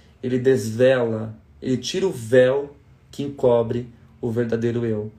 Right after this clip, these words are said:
Que muitas vezes a gente tem medo de mostrar, tem receio, se sente seguro, né? E o processo analítico, ele vai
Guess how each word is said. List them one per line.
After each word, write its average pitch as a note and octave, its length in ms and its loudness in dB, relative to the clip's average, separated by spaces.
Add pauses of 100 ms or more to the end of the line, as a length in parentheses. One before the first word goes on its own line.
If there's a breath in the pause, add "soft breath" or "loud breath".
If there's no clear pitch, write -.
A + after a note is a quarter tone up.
(260 soft breath)
Que - 100 -6
muitas C3+ 440 0
vezes B2+ 200 0
a B2+ 40 0
gente A#2+ 180 -6
tem B2+ 160 -4
medo A#2 540 -2
de A2 120 -6
mostrar, A2+ 800 -6 (440 loud breath)
tem B2 120 -4
receio, A#2+ 720 -2
se A2+ 140 -12
sente A#2 240 -6
seguro, A#2+ 720 -8 (960)
né? A#2 180 -6 (420 loud breath)
E A#2 140 -2
o A2+ 60 -4
processo A#2+ 420 -2
analítico, A#2+ 580 -6
ele C#3+ 160 -4
vai B2+ 360 -4